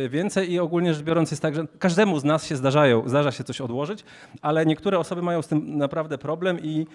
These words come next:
nagminnie odkładają niektóre rzeczy, czy, czy związane z życiem prywatnym, czy związane z życiem zawodowym.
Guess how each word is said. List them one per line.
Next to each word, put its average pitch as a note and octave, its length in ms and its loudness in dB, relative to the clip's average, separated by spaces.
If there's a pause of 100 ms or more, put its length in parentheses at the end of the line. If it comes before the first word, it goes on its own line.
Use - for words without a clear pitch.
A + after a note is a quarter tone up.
(220)
nagminnie D#3+ 880 4
odkładają C3 540 2
niektóre B2 380 -4
rzeczy, B2 260 -6
czy, C3 360 -6
czy B2+ 220 -6
związane B2+ 360 -2
z A#2 40 -4
życiem A#2+ 220 0
prywatnym, C#3 440 4
czy C3 120 0
związane B2+ 520 2
z A#2+ 380 -4
życiem A#2+ 260 0
zawodowym. G#2 460 0